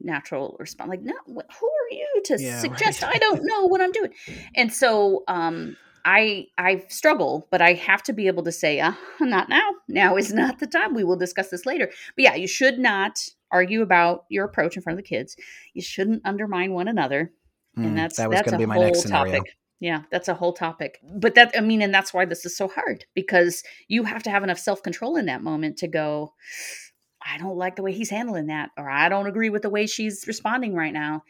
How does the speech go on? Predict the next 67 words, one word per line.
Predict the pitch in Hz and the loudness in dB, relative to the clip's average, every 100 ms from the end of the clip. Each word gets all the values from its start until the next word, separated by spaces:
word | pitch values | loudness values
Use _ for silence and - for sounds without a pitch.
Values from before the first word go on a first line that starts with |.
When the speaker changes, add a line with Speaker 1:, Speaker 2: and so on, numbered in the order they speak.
| _ 143 | _ -2
Speaker 1:
but | 180 | 0
not | 165 165 - | 0 -2 -4
call | - 160 151 | -4 -4 -2
it | |
out | 151 - | -4 -4
in | 156 | -8
front | 143 139 | -12 -10
of | |
the | 127 | -8
child. | - - - - - _ | -4 -4 -8 -20 -20 _
Now, | 202 185 | 2 4
I | 202 | 4
will, | 202 220 214 | 4 2 0
like, | 202 - | -2 -2
a | |
little | 180 180 | -2 -2
clause | - - 151 | -4 -10 -10
here, | - 160 | -8 -8
like, | - 180 | -6 -4
if | 170 | -4
you're | 202 196 196 202 | 0 4 4 2
significant, | 202 185 170 - | -2 -6 -8 -8
because | 190 214 226 | -4 -4 -2
we | |
all | 226 233 | -2 0
lose | 175 151 | 0 -2
it | - - | -8 -10
sometimes, | 127 - - 143 | -14 -14 -10 -6
right? | 131 | -4
We | 160 | -4
all | 160 160 156 _ _ _ | -2 -4 -6 _ _ _
kind | - 151 | -8 -8
of | 143 - | -8 -8
get | 165 | -6
into | 151 143 | -6 -8
a | 151 | -4
bad | 147 | -4
state | 127 151 | -4 -8
of | 180 | -4
mind, | 240 220 | -4 -2
or | 170 | -4
we've | 147 | -6
Speaker 2:
Right. | 160 | -6
Speaker 1:
had | 151 | -8
a | 147 | -8
really | 151 | -8
bad | 147 135 151 | -6 -6 -4
day, | 175 165 | -2 -2
or | 147 | -2
we're | |
not | 147 147 156 | -6 -6 -8
making | 151 151 | -10 -10
great | 139 - | -12 -10
choices. | 151 - 139 _ | -12 -12 -16 _
Sometimes | - 175 208 190 180 | -14 -10 -8 -8 -6
we | 151 | -6
need | 156 | -6
to | - | -6
be | 196 | -10
called | - 208 | -8 -8
out, | 208 208 - _ | -8 -10 -16 _
and | 180 165 | -6 -2
sometimes | 175 170 185 170 170 180 | -2 0 0 0 0 -4
Speaker 2:
Mm-hmm. | 190 | -6
Speaker 1:
you | 160 | -8
have | 156 160 - | -2 -2 -2
to | - 165 151 147 147 | -6 -4 -2 -2 -4